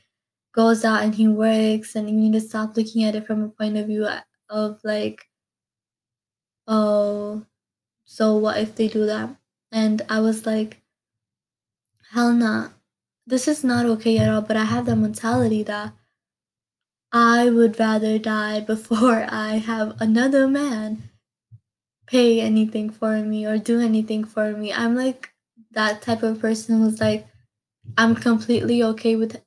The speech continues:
being a slave to my job, working a nine-to-five, as long as I'm paying my own bills," but I would never, I would never depend on a man to pay my bills or even help me pay my bills. Now, that's a very fucked up mentality. It's hundred percent wrong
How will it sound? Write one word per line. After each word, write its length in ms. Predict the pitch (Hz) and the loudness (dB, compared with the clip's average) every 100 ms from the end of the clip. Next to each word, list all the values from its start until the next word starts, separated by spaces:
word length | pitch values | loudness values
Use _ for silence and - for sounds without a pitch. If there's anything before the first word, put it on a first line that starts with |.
| 214 | -6
being 300 | 226 220 220 | 0 2 4
a 60 | 220 | 2
slave 480 | 220 226 214 214 | -4 -4 -2 -2
to 120 | - 214 | -2 0
my 220 | 214 208 | 0 -2
job, 340 | 214 214 208 | -4 -4 -2
working 380 | 214 214 226 220 | 0 0 0 2
a 60 | 220 | 2
nine-to-five, 640 | 214 214 226 220 214 214 | 0 -2 -8 -10 -6 -4
as 160 | 220 220 | -2 -2
long 180 | 214 | -2
as 140 | 226 226 | -2 -2
I'm 180 | 220 220 | -4 -2
paying 260 | 226 214 - - | -4 -4 -8 -8
my 180 | 214 | -8
own 280 | - 220 226 | -2 0 2
bills," 340 | 220 214 214 - | 0 -2 -4 -4
but 140 | 220 | -2
I 80 | 220 | 0
would 160 | 220 | 2
never, 500 | 220 226 220 214 220 - _ _ _ _ | 2 0 -2 -4 -6 -12 _ _ _ _
I 120 | 226 247 | 2 4
would 160 | 247 | 6
never 260 | 233 220 220 | 4 2 0
depend 320 | 220 220 220 | -2 -4 -2
on 140 | 214 | -2
a 80 | 208 | -4
man 480 | 208 214 214 214 220 | -6 -8 -8 -10 -10
to 140 | - 220 - | -16 -12 -4
pay 140 | 220 | -2
my 180 | 220 214 | 0 -2
bills 320 | 220 220 220 | -4 -4 -2
or 40 | |
even 200 | 233 233 | 0 0
help 300 | 220 220 - - | -2 -2 -6 -4
me 260 | 220 220 220 _ _ _ _ | -4 -4 -6 _ _ _ _
pay 80 | 226 | 2
my 200 | 220 214 | 2 2
bills. 480 | 214 220 226 233 - | -2 -2 -2 -4 -4
Now, 360 | 233 226 226 _ _ _ _ _ _ _ | -2 -2 -4 _ _ _ _ _ _ _
that's 260 | 262 254 277 | -4 -2 0
a 40 | |
very 240 | 269 285 294 | 2 2 2
fucked 340 | - 240 - | 0 -4 -4
up 100 | 254 | -2
mentality. 680 | 240 233 226 226 247 294 330 | 0 0 0 0 0 0 -2
It's 220 | 233 - 226 | -6 -6 0
hundred 280 | 226 247 247 | 0 0 -2
percent 400 | 240 - 233 233 | -4 -4 -2 -2
wrong 320 | 220 247 | -2 -2